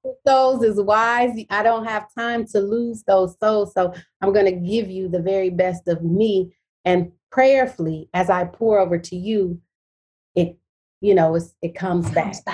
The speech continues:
Speaker 2: back. Yes, yes. So how can one find you to connect with Open Vibe?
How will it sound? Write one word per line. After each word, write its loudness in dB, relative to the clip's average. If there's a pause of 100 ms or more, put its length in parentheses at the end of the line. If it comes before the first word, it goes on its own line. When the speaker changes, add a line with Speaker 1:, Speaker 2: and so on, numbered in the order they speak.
Speaker 2:
back. -20 (120)
Yes, -10
yes. -10 (220)
So 2 (960)
how 4
can 0
one 0 (260)
find 0 (120)
you -2 (260)
to 0
connect -4
with 2 (100)
Open 2
Vibe? -2